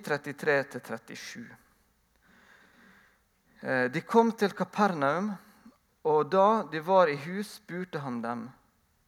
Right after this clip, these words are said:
"Hva var det dere snakket om underveis?" Men de tidde. For på veien hadde de snakket med hverandre om hvem som var den største. De satte seg ned,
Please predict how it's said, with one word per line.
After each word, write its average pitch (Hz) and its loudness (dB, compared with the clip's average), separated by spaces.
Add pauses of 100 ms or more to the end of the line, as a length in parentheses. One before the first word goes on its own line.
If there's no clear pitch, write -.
(480)
"Hva 185 4
var 226 8
det 143 0
dere 151 2
snakket 180 -8
om 135 -6
underveis?" 165 -4 (1300)
Men 254 -8
de 127 -4
tidde. 143 -14 (1200)
For 143 -6
på 156 -2
veien 185 8
hadde 156 -2
de 165 -4
snakket 160 -6
med 165 0
hverandre 131 0
om 139 -6
hvem 165 0
som 143 -10
var 170 2
den 135 -8
største. - -14 (1900)
De 139 -10
satte 151 -8
seg 147 -2
ned, 156 2